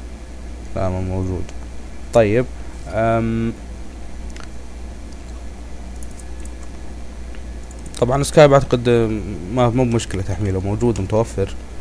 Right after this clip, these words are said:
تشيني موجود. آه، هذا هو. طبعا طريقة التثبيت بس علامة صح من هنا، وبعدين تسوي ابلاي.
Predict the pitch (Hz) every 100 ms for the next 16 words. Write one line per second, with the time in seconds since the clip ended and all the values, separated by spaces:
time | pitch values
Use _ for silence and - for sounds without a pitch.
0 | - - 120 110 101 101 117 - - -
1 | - - 160 151 151 147 185 180 135 101
2 | 135 160 175 170 165 175 160 - 147 -
3 | 160 156 131 131 143 117 - - 95 98
4 | 95 - - - - - - - 143 127
5 | 117 120 - 113 104 95 78